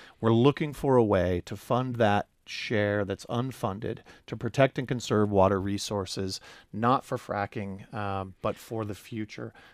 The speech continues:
That's for all of our industries, whether it's agriculture, whether it's outdoor recreation, whether it's municipal use,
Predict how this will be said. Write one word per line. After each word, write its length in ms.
That's 220
for 220
all 300
of 80
our 160
industries, 520
whether 260
it's 160
agriculture, 640
whether 240
it's 120
outdoor 340
recreation, 840
whether 200
it's 160
municipal 540
use, 540